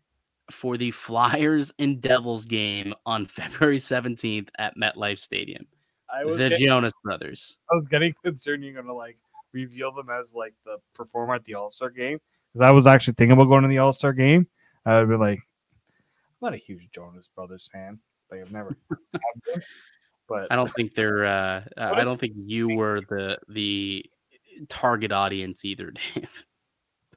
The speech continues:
Speaker 2: Definitely, most likely not. I was like,
Speaker 1: No.
Speaker 2: I mean, I,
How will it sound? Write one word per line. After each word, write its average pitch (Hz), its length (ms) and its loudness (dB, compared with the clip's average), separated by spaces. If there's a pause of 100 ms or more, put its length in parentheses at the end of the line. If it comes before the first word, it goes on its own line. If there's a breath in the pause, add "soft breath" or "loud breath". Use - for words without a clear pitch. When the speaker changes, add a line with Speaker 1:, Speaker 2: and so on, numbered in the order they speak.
(720)
Speaker 2:
Definitely, 214 480 6
most 160 380 0
likely 143 340 -2
not. 98 240 -12 (140)
I 123 100 -4
was 135 200 -6
like, 123 240 -4
Speaker 1:
No. 127 80 -10 (360)
Speaker 2:
I 110 60 -8
mean, 110 140 -10
I, 107 80 -8